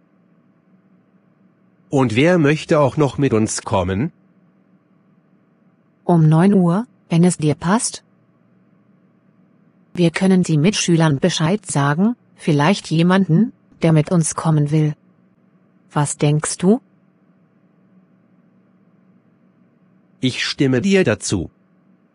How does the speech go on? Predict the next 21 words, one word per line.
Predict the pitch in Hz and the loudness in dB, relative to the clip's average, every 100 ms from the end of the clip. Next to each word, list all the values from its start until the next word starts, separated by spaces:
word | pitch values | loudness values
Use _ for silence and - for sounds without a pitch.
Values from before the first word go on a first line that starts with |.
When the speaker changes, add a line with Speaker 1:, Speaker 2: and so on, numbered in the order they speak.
| _ _ _ | _ _ _
Speaker 1:
Das | 107 123 - | -2 -2 0
ist | 208 - - | -2 -4 -4
eine | 139 135 | -2 -2
gute | 98 131 147 | -2 -4 -2
Idee. | 120 120 101 78 - _ _ _ _ _ _ _ _ _ _ _ _ _ _ _ _ _ _ _ | -4 -2 -2 -2 -6 _ _ _ _ _ _ _ _ _ _ _ _ _ _ _ _ _ _ _
Ich | 127 - | -6 -2
habe | 113 110 127 160 _ - | -2 0 -2 -4 _ -6
aber | 110 104 120 | -2 0 0
auch | 151 185 | 0 -2
einen | 135 135 143 | -2 -2 -2
Vorschlag, | - 98 98 - 113 147 - - _ - | -2 -2 -2 0 0 0 -2 -14 _ -4
und | 113 120 | -2 -2
zwar: | - - 101 78 - _ _ _ _ _ _ _ _ _ | -4 -2 -2 -2 -6 _ _ _ _ _ _ _ _ _
Ich | 131 120 147 | -6 -4 -2
habe | 185 190 | 0 0
einen | 143 135 123 | 0 0 0
Nachbar, | 110 95 - - 87 113 160 _ - | 0 -2 -4 -2 0 0 -4 _ -2
er | 120 113 139 | 0 2 0
arbeitet | 117 127 131 120 120 127 | -2 -2 0 0 0 0
im | 131 123 | 0 0
Theater. | 160 113 107 - 90 | -2 -2 -4 -2 -6